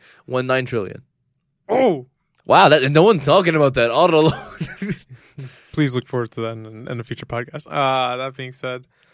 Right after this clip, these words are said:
Speaker 1: Auto
Speaker 2: that's
Speaker 1: loan is one point one nine trillion dollars in debt. My God, that's a lot.
Speaker 2: Oh,
Speaker 1: How
Speaker 2: that's
Speaker 1: many? How much money are you guys spending on cars?
Speaker 2: A lot.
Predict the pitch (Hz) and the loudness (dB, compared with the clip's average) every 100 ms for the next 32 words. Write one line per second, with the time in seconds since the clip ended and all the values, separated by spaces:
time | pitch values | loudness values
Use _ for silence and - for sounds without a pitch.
0 | _ - 180 254 240 254 202 120 135 185 | _ -8 -4 -2 -2 -2 -4 -6 -8 -8
1 | 175 190 180 143 - - 135 147 120 147 | -8 -10 -8 -10 -14 -14 -14 -10 -10 -10
2 | 139 - 156 170 135 117 160 175 139 104 | -12 -10 -8 -8 -8 -10 -10 -12 -14 -16
3 | 175 151 - 156 143 - - 165 269 101 | -16 -18 -16 -14 -14 -16 -18 -16 -14 -14
4 | - 196 - 104 107 277 262 - _ _ | -14 -16 -14 -16 -14 -14 -14 -18 _ _
5 | _ _ _ _ _ _ _ _ _ _ | _ _ _ _ _ _ _ _ _ _
6 | 143 151 359 427 320 233 190 330 403 - | -12 -8 -4 0 0 0 -2 -4 -6 -8
7 | 214 320 330 214 254 226 - 269 165 139 | -10 -8 -6 -6 -8 -10 -10 -8 -6 -8
8 | - 302 381 190 _ - _ _ _ _ | -12 -12 -12 -14 _ -20 _ _ _ _
9 | _ _ _ _ _ _ _ _ - 123 | _ _ _ _ _ _ _ _ -12 -8
10 | 113 110 104 | -4 -4 -6